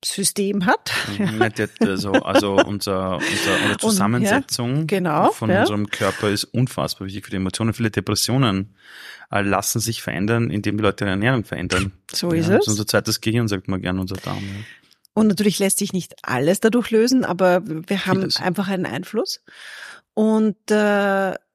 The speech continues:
Speaker 1: das Dritte ist, zu lernen, Emotionen viel stärker zu beschreiben und für sich selbst auch granular erk-, zu erkennen.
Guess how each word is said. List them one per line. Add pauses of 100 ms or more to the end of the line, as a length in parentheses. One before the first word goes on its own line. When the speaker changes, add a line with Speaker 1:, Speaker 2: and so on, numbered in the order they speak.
(960)
Speaker 1:
das
Dritte
ist, (120)
zu
lernen,
Emotionen (180)
viel
stärker
zu
beschreiben
und
für
sich
selbst
auch (220)
granular
erk-,
zu
erkennen.